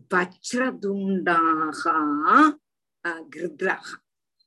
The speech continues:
நல்ல வஜ்ரம் போல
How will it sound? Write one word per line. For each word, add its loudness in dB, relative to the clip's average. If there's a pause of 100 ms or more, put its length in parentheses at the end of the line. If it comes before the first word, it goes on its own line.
நல்ல -6 (520)
வஜ்ரம் -2
போல 6